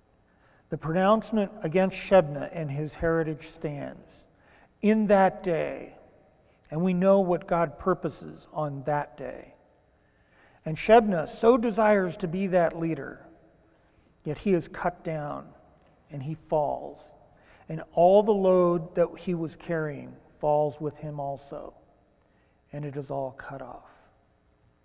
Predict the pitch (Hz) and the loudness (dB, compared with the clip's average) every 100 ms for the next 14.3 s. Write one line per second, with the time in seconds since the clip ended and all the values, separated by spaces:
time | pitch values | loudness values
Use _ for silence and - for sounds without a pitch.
0 | _ _ _ _ _ _ _ _ _ _ | _ _ _ _ _ _ _ _ _ _
1 | _ _ _ _ _ _ _ 147 151 156 | _ _ _ _ _ _ _ -8 -4 -4
2 | 147 170 151 156 147 143 135 - 147 143 | -6 -6 -6 -6 -8 -10 -14 -8 -8 -8
3 | - 127 127 117 - - - _ _ _ | -12 -16 -16 -16 -18 -20 -20 _ _ _
4 | _ _ _ _ _ _ _ _ _ _ | _ _ _ _ _ _ _ _ _ _
5 | _ _ _ _ _ _ _ _ _ _ | _ _ _ _ _ _ _ _ _ _
6 | _ _ _ _ 151 143 143 139 131 - | _ _ _ _ -12 -10 -10 -8 -10 -10
7 | 139 131 143 135 - - 139 147 151 _ | -14 -14 -16 -20 -20 -20 -20 -20 -20 _
8 | _ _ _ _ _ _ _ _ _ _ | _ _ _ _ _ _ _ _ _ _
9 | _ _ - - - 170 160 196 226 240 | _ _ -20 -20 -6 -4 -2 4 6 6
10 | 196 - 165 - 175 170 185 127 - 165 | 2 -4 -10 0 0 0 -4 -12 -8 -8
11 | 156 160 143 147 143 151 147 147 160 147 | -6 -8 -8 -10 -12 -10 -10 -12 -10 -12
12 | 143 147 147 - 156 151 143 160 _ _ | -12 -14 -18 -20 -18 -18 -18 -20 _ _
13 | _ _ _ _ _ _ _ _ 147 165 | _ _ _ _ _ _ _ _ -10 -4
14 | 180 180 | -2 0